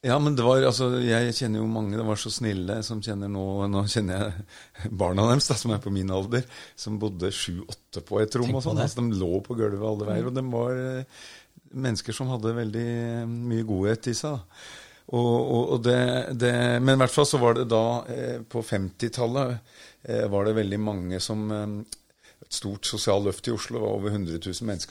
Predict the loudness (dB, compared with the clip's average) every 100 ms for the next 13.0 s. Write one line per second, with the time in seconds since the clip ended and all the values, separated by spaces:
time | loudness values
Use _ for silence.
0 | -6 -6 -4 -6 -4 -4 -4 -4 -4 -6
1 | -8 -6 -6 -4 -6 -6 -6 -4 -2 0
2 | 2 2 0 -4 _ -14 -6 -4 0 0
3 | -2 -4 -6 -2 -2 -2 -6 -20 -20 -20
4 | -12 -6 -4 -4 -6 -4 -4 -2 -6 -2
5 | -2 -2 -6 -8 -6 -4 -2 -2 -4 -6
6 | -6 -2 -2 -2 -6 -10 -10 -10 -14 -20
7 | -16 -2 2 4 4 2 -2 -2 0 -4
8 | -4 -6 -8 -8 -6 -2 -2 -2 -6 -6
9 | -6 -4 -4 -6 -6 -4 -4 -2 -4 -4
10 | -6 -10 -20 -20 -20 -16 -6 -2 0 0
11 | -2 -2 0 -2 2 2 4 2 0 0
12 | -2 -2 -2 0 -2 -2 -6 -4 -4 -6